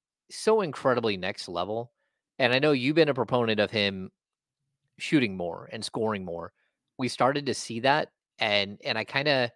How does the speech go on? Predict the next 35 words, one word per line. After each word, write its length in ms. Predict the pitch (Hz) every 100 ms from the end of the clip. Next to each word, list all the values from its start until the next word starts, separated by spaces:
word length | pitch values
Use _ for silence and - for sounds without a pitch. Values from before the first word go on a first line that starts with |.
| _ _ _ _ _ _ _
like, 160 | 123 117
when 200 | - 135
we 100 | 139
get 100 | 143 -
to 80 |
the 100 | 131
All-Star 360 | 113 117 - 107
game 220 | 101 92
stuff, 440 | - - 95 92 -
uh, 160 | 101 95 -
I 160 | -
mean, 160 | 107 104
I, 140 | 110 - -
to 100 | -
be 140 | 107 117
honest, 280 | 98 95 110
I 80 |
just 180 | 98 104
think 160 | 120 98
it's 140 | 104
the 60 | 110
most 200 | 98 -
embarrassing 460 | 92 101 95 107
thing 160 | 92 95
for 100 | -
the 100 | 90
league 420 | 92 95 92 87 _ _ _ _ _ _
that 280 | 110 110 -
this 180 | 110 107
guy 200 | 113 98
isn't 220 | 92 95
in 80 | 90
the 100 | 85
All-Star 320 | 85 - 85
game. 200 | 80 82